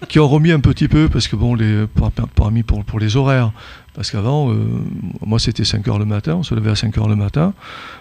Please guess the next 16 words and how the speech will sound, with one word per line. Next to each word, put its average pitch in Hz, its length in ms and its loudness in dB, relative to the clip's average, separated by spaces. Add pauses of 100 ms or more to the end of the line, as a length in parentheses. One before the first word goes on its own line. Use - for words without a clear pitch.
(120)
le, 117 100 -2 (140)
on 110 420 -4
déjeunait, 107 400 -2
on 190 40 0
se 139 140 -4
douchait, 147 480 -2 (420)
on - 80 -4
travaillait 117 400 0
nos 110 120 0
cours, 190 440 -4 (520)
après 120 200 -6
on 127 80 0
partait 120 280 -4
sur 110 140 -4
les 110 80 -4
chantiers. 131 440 -6